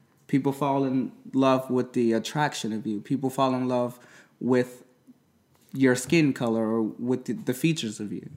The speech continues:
They don't fall in love with you. And when you do find that person, one, it's very rare. But when you do, you have to have the knowledge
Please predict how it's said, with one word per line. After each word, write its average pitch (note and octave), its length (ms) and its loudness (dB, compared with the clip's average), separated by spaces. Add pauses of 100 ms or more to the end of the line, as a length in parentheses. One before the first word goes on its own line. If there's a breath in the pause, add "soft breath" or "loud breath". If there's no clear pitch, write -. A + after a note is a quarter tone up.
They B2+ 100 2
don't D3+ 180 0
fall D3+ 260 4
in C3+ 100 0
love B2 180 -2
with B2 200 -8
you. B2 320 0
And C3+ 260 2
when F3+ 420 2
you D3+ 440 2 (120)
do E3+ 220 4
find C#3 380 0
that - 180 -10
person, C#3 560 0 (540 loud breath)
one, C3 280 0
it's - 180 -6
very C3 340 4
rare. A#2 480 -4 (120)
But D3+ 300 -2
when C3+ 200 2
you B2 100 0
do, C3+ 300 2
you C3+ 280 2
have B2 200 -4
to B2+ 80 -4
have A2+ 360 -4 (160)
the A#2 220 -6
knowledge A#2 640 -2